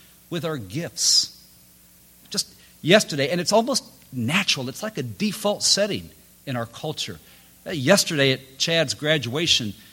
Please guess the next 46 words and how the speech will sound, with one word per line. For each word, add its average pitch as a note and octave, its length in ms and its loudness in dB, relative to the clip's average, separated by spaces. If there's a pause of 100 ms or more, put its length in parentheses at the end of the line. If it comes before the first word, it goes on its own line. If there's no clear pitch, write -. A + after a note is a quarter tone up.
(280)
you C3+ 80 -8
know, - 20 -4
we B2 160 -2
got D3+ 380 0
in E3+ 80 2
there D#3+ 140 2
about D3 200 6
an B2+ 160 0
hour D#3 240 4
beforehand D3+ 880 -4
and G2+ 300 -10 (100)
sitting D#3 360 -4
there D3 140 0
waiting C#3+ 440 0
'cause G#2+ 140 -10
they A2 100 -4
open D3+ 280 -8
the C#3 80 -2
doors C#3 560 -2
and A2+ 120 -2
everybody C3+ 280 -2
just B2 200 -4
kinda B2+ 180 -4
pushes B2 540 -4
in C#3 240 0
and A#2+ 60 -2
we G#2 120 -6
grab C#3+ 300 -2
our D3 80 -2
seats C#3 500 -2
and A#2 100 -6 (380)
then C#3+ 120 0
they D#3+ 100 6
announce D3+ 420 8
we've A#2+ 80 -6
got G2 160 -6
water D#3+ 300 4
and C#3+ 100 0
lemonade, D#3 320 2
we D3+ 80 -2
got C#3+ 240 -8
cookies. G#3+ 460 -8 (100)
Cookies. A2 640 -10
We've A2+ 160 -8
got A#2 200 -8
cookies. - 640 -2